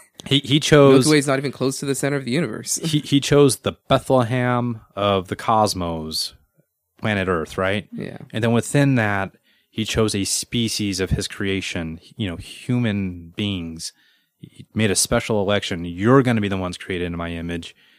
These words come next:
Speaker 1: You're gonna be the ones created to act as my servants and agents of worship, as representatives and ambassadors of creation," right? Um, and then within that, he says, "You, um, Israel, are gonna be my," or Hebrews, "you're gonna be my chosen people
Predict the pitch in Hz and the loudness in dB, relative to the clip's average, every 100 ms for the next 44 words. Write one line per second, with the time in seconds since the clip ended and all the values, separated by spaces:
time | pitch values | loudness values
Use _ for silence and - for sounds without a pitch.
0 | _ - 120 139 127 110 101 92 - 101 | _ 4 6 8 6 4 0 -2 -4 -4
1 | 92 90 87 - 90 92 92 92 92 85 | -2 -2 -4 -6 -4 -4 -4 -6 -6 -4
2 | - 98 90 90 - 92 87 90 95 95 | -2 -2 -2 -4 -6 -8 -12 -8 -6 -6
3 | - 85 87 87 104 98 - 90 _ _ | -6 -8 -8 2 2 2 0 -4 _ _
4 | _ _ _ _ - 104 90 80 92 110 | _ _ _ _ -6 -2 -2 -2 4 6
5 | 107 92 101 101 95 95 87 85 98 95 | 6 4 0 0 -2 -2 -4 0 2 2
6 | - 87 85 87 - 92 85 85 - 90 | 0 -4 -4 -6 -6 -6 -4 -6 -6 -4
7 | 90 107 - _ _ _ _ - 95 98 | -2 -4 -6 _ _ _ _ -4 -2 -2
8 | 101 98 92 - 151 147 110 110 - 98 | 0 0 -2 0 2 4 2 0 -2 -2
9 | 90 87 _ _ _ 101 127 147 117 - | -4 -8 _ _ _ 0 2 2 0 -10
10 | 175 _ _ 110 101 92 87 82 98 98 | -20 _ _ -6 -4 -2 -4 -6 -4 -2
11 | 95 90 92 92 98 95 98 92 92 - | -2 -2 -2 -4 -6 -6 -4 -4 -6 -12
12 | _ _ - 90 120 101 101 95 117 110 | _ _ -6 -2 0 0 0 0 -2 0
13 | 101 - - 110 92 - - 131 104 95 | -2 -4 -4 -4 -6 -6 -4 -2 0 0
14 | 92 | -2